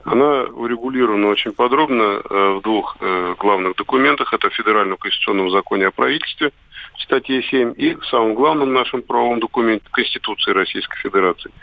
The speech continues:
в шестой главе, которая целиком посвящена правительству Российской Федерации.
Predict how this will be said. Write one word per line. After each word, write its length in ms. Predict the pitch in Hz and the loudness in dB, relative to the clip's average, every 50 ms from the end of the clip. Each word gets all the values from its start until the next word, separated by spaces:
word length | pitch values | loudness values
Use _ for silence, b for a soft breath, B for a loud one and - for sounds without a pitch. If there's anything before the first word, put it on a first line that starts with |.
| B B B | B B B
в 60 | - | -2
шестой 360 | - - 104 - - 151 143 135 | 0 2 2 2 4 2 2 4
главе, 380 | 113 113 110 101 90 85 80 - - b b b b b _ | 4 4 4 4 2 -2 -6 -10 -14 b b b b b _
которая 320 | - 107 - 123 110 107 | -4 0 2 2 2 2
целиком 400 | - - 113 113 - - 135 120 | 0 0 0 2 2 2 0 0
посвящена 500 | - 107 - - 104 - - 107 104 104 | 0 -4 -2 -2 -2 -2 0 2 2 2
правительству 540 | 101 - 107 104 101 101 - - - - 98 | 2 2 2 2 2 2 0 -2 -2 0 0
Российской 380 | 95 87 - - 85 - - - | 0 2 0 -2 -4 -6 -6 -2
Федерации. 580 | - 107 92 95 95 92 82 - - - - | -2 2 2 4 2 2 0 -2 -6 -14 -18